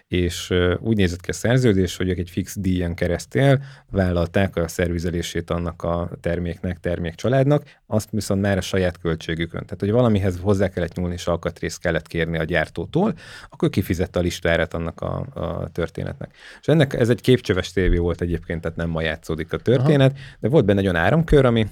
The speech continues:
Speaker 1: hát, és mondhatjuk úgy, hogy tervezési hiba. Én inkább azt mondom, hogy, hogy a mérnökök rengeteg munkaórája ment el bele, hogy hogy tudják azt megoldani,
Speaker 2: Hogy tönkre
Speaker 1: hogy,
Speaker 2: menjen.
Speaker 1: hogy egy év után az a kondit
Speaker 2: <laughs> Igen.
Speaker 1: kiszárad, és egy láncreakcióként viszi magával a teljes olyan évet, aminek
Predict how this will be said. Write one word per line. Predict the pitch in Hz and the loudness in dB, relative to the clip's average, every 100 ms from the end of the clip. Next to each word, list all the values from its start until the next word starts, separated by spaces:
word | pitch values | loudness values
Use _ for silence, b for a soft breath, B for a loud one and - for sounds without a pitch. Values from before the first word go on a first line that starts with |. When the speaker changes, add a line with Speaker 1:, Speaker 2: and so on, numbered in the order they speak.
| - | -6
Speaker 1:
hát, | - 208 - | -4 -4 -4
és | 104 - - - - _ B B B B - - - 139 | -12 -6 -6 -6 -10 _ B B B B -8 -10 -8 -6
mondhatjuk | 123 135 139 135 120 - | 2 4 4 4 4 4
úgy, | 123 | 4
hogy | 117 | 4
tervezési | - 107 98 90 85 82 104 | 2 4 6 4 2 0 0
hiba. | 87 95 123 156 - - | 2 6 8 6 2 0
Én | 95 95 | 4 4
inkább | 98 95 | 4 4
azt | 92 - | 2 2
mondom, | 95 90 90 | 0 2 2
hogy, | 90 92 85 | 2 0 -2
hogy | 104 - | -8 -6
a | 117 110 | -2 4
mérnökök | 123 113 110 113 - | 6 6 6 4 6
rengeteg | 117 120 104 92 | 6 6 4 4
munkaórája | 98 90 92 90 92 | 2 2 2 2 2
ment | 92 90 | 2 2
el | 87 | 0
bele, | 85 87 | 0 0
hogy | 87 | 0
hogy | 107 95 | 0 0
tudják | 95 87 85 | 0 0 0
azt | 90 | -2
megoldani, | - 87 101 120 156 160 | -2 2 4 6 4 4
Speaker 2:
Hogy | 127 | 2
tönkre | 120 107 | 4 4
Speaker 1:
hogy, | 104 | 4
Speaker 2:
menjen. | 101 98 | 4 2
Speaker 1:
hogy | 120 117 | 0 2
egy | 123 113 | 2 6
év | 104 | 6
után | 98 98 90 | 6 4 2
az | 90 | 4
a | 78 | 2
kondit | - 101 92 | 4 4 6
Speaker 2:
<laughs> | 85 | 4
Igen. | - | 2
Speaker 1:
kiszárad, | 143 131 135 123 | 4 4 4 4
és | - | 4
egy | 127 | 6
láncreakcióként | 127 113 - 98 92 - 101 104 110 | 6 6 4 2 2 2 2 4 2
viszi | - 107 101 | 2 0 0
magával | 90 90 87 87 | 0 0 0 -2
a | |
teljes | 87 101 95 85 | 0 2 2 2
olyan | 92 87 | 0 2
évet, | 95 113 135 139 B B | 4 6 4 2 B B
aminek | 98 107 104 104 - | 2 4 6 2 -2